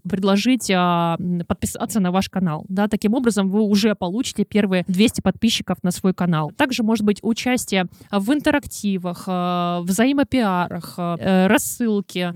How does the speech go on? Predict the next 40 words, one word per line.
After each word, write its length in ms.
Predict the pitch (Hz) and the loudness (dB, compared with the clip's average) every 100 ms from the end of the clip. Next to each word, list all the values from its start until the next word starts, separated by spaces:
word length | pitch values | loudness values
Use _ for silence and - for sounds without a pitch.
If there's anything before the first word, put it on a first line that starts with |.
| 175 | -4
вирусный 380 | 196 330 302 302 | 0 2 0 -2
контент. 480 | 269 247 180 170 - - | -2 0 0 0 -4 -2
То 80 | |
есть 100 | 208 | -2
создание 420 | - 226 285 262 214 | 0 0 0 0 -2
контента, 760 | 202 202 - 381 427 - 165 - | -2 -2 2 2 2 -2 -2 -2
такого 360 | 226 302 220 | 0 0 0
контента, 500 | 208 220 214 240 196 | 0 0 2 2 0
которым 460 | - - 233 208 180 | -4 0 2 2 2
пользователю 580 | 247 214 190 185 180 180 | 4 4 2 -2 -2 -4
захочется 460 | 190 214 - - | -2 -2 -4 -2
делиться, 460 | 185 208 320 427 220 | 2 4 4 4 0
это 260 | - 196 202 | -2 -4 -4
тоже 320 | 262 330 240 | -2 -2 -2
один 300 | 196 233 262 | -2 0 -2
из 100 | 190 | -2
способов 460 | - 269 262 220 | -4 -2 -2 -4
привлечения 520 | - 190 185 226 226 190 | 0 0 0 2 0 0
подписчиков. 500 | 190 - 165 - 170 | -4 -6 -6 -6 -2
У 40 | |
меня 200 | 196 277 | 0 0
такого 280 | 214 220 202 | 0 0 0
контента 540 | 202 208 226 214 185 - | 0 -2 0 -2 -4 0
очень 240 | 214 - | 0 2
много, 240 | 262 415 240 | 0 2 0
и 260 | - 269 | 2 0
в 60 | - | 2
качестве 380 | 294 302 - 277 | 0 -2 -2 -4
такого 240 | 285 269 | -2 -4
контента 500 | - 285 277 415 285 | -2 -4 -2 -2 -2
могут 260 | 233 247 240 | -2 -2 -4
выступать 400 | 240 254 214 196 | -4 -2 -2 -2
полезные 400 | 226 339 339 320 | -2 -2 -2 -6
инструкции, 580 | 247 240 226 - 185 180 | -4 -2 -2 -2 -6 -2
подборки, 600 | 311 233 214 190 - 160 - 208 | 0 0 2 0 -2 -8 -8 -4
мемы. 560 | 233 254 208 180 175 - - | 0 4 4 4 -2 -8 -4
Один 280 | 214 202 220 | 0 4 4
из 60 | 214 | 2
самых 260 | 208 196 | 0 -2
смешных, 440 | - 226 - 190 | -2 -4 -2 -2